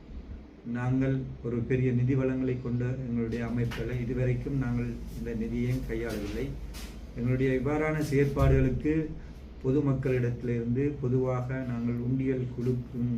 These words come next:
மூலம்தான் இந்த நிதியினை பெற நாங்கள். எனவே அன்பு உரிமையோடு கேட்டுக்கொள்கின்றோம். உங்களுடைய விடுதலைக்கான இந்த பயணத்தில் எங்களுடைய இந்த செயற்பாட்டுக்கு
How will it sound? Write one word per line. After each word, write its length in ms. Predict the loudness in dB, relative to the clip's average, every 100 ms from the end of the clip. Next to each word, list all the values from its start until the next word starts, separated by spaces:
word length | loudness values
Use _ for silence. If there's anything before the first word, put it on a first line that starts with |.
| -4
மூலம்தான் 480 | -6 -4 -4 -4 -6 -6
இந்த 140 | -6 -4
நிதியினை 500 | -4 -2 -4 -4 -8 -8
பெற 180 | -6
நாங்கள். 360 | -6 -6 -6 -6 -8 -12 -14 -14 -12 -2
எனவே 360 | 0 2 0 -2
அன்பு 280 | -2 -2 2 2
உரிமையோடு 460 | 2 2 2 0
கேட்டுக்கொள்கின்றோம். 960 | -2 -4 -4 -4 -2 -2 -2 -2 -4 -4 -6 -14 -14 -16 -14 -14 -14 -14 -16 -16 -14 -10 -4
உங்களுடைய 420 | 0 2 4 2 2 -2 -6 -10 -14 -12 -14 -14 -16 -14 -14 -16 -16 -16 -16 -16 -4
விடுதலைக்கான 680 | 0 4 6 6 4 0 0 -2 -4 -10 -14 -14 -12 -6
இந்த 160 | -4 -2
பயணத்தில் 640 | 0 2 4 2 2 0 -2 -6 -14 -18 -18 -16 -18 -18 -14 -4
எங்களுடைய 400 | -2 0 0 0
இந்த 160 | 0 2
செயற்பாட்டுக்கு 800 | 6 6 6 0 2 2 0 2